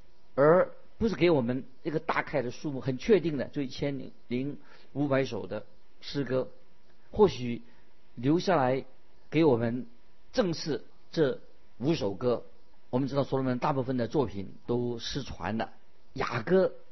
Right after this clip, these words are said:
也称为《颂歌集》啊，就是唱歌的一个书籍。颂歌是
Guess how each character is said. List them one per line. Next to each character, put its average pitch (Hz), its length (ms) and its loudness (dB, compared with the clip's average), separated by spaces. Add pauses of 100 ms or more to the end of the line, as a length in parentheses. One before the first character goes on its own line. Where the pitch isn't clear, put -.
(300)
也 113 180 2
称 139 300 -2
为 113 420 -2 (540)
《颂 156 420 2
歌 147 300 0
集》 110 480 -8
啊， 71 160 -10
就 120 80 -8
是 107 40 -8
唱 123 280 -4
歌 120 180 -4
的 107 140 -4
一 - 20 -6
个 101 240 -4 (340)
书 139 300 -6
籍。 104 320 -8 (380)
颂 185 360 2
歌 175 220 4
是 143 380 -2